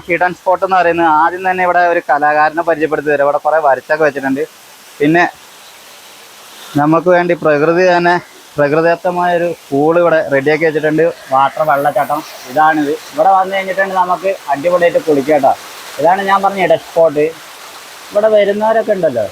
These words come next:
ശൂലം വെള്ളച്ചാട്ടം കണ്ടു കഴിഞ്ഞിട്ട് അങ്ങനെ പോവാറാണ് പതിവ്. പക്ഷേ ഈ സ്ഥലം ഉണ്ടല്ലോ, ആരും മിസ് ചെയ്യരുത്. ഇപ്പം നമ്മൾ നിൽക്കുന്നത് പറഞ്ഞു കഴിഞ്ഞാൽ താഴെ നിന്ന് കണ്ട വെള്ളച്ചാട്ടത്തിൻ്റെ ഒന്നാമത്തെ ഏരിയയിലാണ്,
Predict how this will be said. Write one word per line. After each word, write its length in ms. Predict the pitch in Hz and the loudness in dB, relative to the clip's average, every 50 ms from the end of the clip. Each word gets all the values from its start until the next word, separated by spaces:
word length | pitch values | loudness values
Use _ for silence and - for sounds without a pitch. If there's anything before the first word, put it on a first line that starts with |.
| - - - - | -10 -18 -20 -12
ശൂലം 400 | - 156 160 170 175 180 196 202 196 | -4 -2 0 2 2 2 0 0 0
വെള്ളച്ചാട്ടം 460 | 190 175 175 175 151 175 170 160 175 170 165 | 0 0 0 0 2 0 0 0 0 0 0
കണ്ടു 200 | 151 147 151 156 | 2 2 4 2
കഴിഞ്ഞിട്ട് 240 | 165 165 165 151 165 156 | 2 2 2 0 0 0
അങ്ങനെ 180 | 143 147 151 135 - | 0 -2 -4 -4 -6
പോവാറാണ് 500 | 120 120 127 135 139 147 151 156 151 143 131 | -6 0 2 2 4 4 2 2 0 0 -2
പതിവ്. 240 | 127 120 120 127 135 131 - - - - - - | -2 -2 -4 -6 -8 -10 -14 -20 -20 -20 -20 -18
പക്ഷേ 200 | 123 135 156 160 151 - - - - - - - - 151 | -10 -6 -6 -6 -6 -8 -20 -20 -20 -20 -20 -4 0 0
ഈ 20 | 180 180 | 0 2
സ്ഥലം 220 | - 202 180 180 180 | 2 0 2 2 2
ഉണ്ടല്ലോ, 220 | 175 160 139 131 120 120 127 | 2 2 0 2 2 2 2
ആരും 180 | 139 151 170 170 160 | 2 2 2 0 -2
മിസ് 120 | 143 - | -2 0
ചെയ്യരുത്. 220 | 170 165 156 151 151 | 0 0 2 0 0
ഇപ്പം 160 | - - 165 165 | -2 -2 0 0
നമ്മൾ 180 | 156 156 165 175 180 170 | 0 0 0 -2 -2 -2
നിൽക്കുന്നത് 340 | 165 - - 185 185 190 190 | -4 -2 -2 0 2 2 2
പറഞ്ഞു 180 | 185 180 185 180 | 0 0 -2 -2
കഴിഞ്ഞാൽ 200 | 180 175 175 202 - | 0 0 -2 0 0
താഴെ 240 | 147 143 147 160 170 | 2 2 2 2 2
നിന്ന് 260 | 175 180 175 175 175 175 | 0 0 0 2 0 0
കണ്ട 160 | 175 170 165 165 156 | 0 0 0 0 2
വെള്ളച്ചാട്ടത്തിൻ്റെ 720 | 135 135 139 143 - 156 151 143 156 139 160 156 156 170 180 - - - - - - - - - - - 127 | 2 0 0 0 0 -2 -2 -2 -2 -4 -4 -2 -2 -4 -6 -6 -14 -20 -20 -20 -20 -20 -20 -10 -4 -2 0
ഒന്നാമത്തെ 580 | 131 139 151 160 175 185 190 196 196 180 190 175 | 2 4 2 4 4 2 2 2 0 0 2 2
ഏരിയയിലാണ്, 340 | 165 156 170 170 165 156 143 | 2 4 2 2 2 2 2